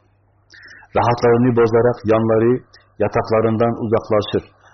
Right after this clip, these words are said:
Rablerine korku ve ümit ile dua ederler. Ve kendilerine rızık olarak verdiğimizden infak ederler.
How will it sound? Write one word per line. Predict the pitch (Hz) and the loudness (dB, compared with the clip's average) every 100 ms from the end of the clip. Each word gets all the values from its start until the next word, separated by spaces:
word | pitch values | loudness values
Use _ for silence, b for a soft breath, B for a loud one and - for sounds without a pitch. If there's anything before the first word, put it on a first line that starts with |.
| b - | b -2
Rablerine | 107 110 113 113 123 - | 0 0 0 0 -2 0
korku | 120 117 147 120 | 0 2 4 4
ve | 104 | 2
ümit | 117 127 120 | 0 0 0
ile | 107 113 110 | 0 0 2
dua | 113 123 92 | 2 2 2
ederler. | 82 85 82 80 - _ _ _ _ B B B - | 0 -2 -2 -6 -10 _ _ _ _ B B B -6
Ve | 101 | -4
kendilerine | 120 107 107 110 107 117 113 | -2 0 2 2 2 0 0
rızık | 110 123 - | 0 -2 -2
olarak | 107 110 110 104 | 0 0 0 0
verdiğimizden | 107 107 107 104 104 104 117 120 - _ _ _ _ - | 0 2 0 -2 -2 -2 -2 -2 -12 _ _ _ _ -4
infak | 110 107 120 104 90 | -2 0 -2 0 -2
ederler. | 82 80 78 | -2 -4 -8